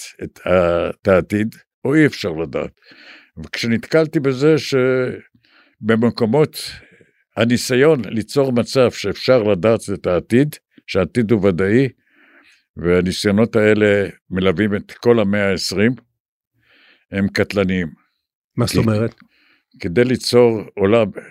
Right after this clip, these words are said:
Speaker 1: שאנחנו יודעים בו מה העתיד, הדבר שעכשיו הכי מפורסם כי-,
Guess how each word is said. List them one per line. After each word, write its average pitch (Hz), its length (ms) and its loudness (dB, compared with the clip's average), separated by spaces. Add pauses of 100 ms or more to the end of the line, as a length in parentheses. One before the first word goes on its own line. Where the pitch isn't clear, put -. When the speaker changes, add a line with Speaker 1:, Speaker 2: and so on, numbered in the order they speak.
(280)
Speaker 1:
שאנחנו 92 580 -4
יודעים 92 320 0
בו 95 100 0
מה 92 140 0
העתיד, 98 460 -2 (440)
הדבר 117 640 0
שעכשיו 113 560 0
הכי 113 200 -2
מפורסם 104 680 0 (800)
כי-, 98 220 -2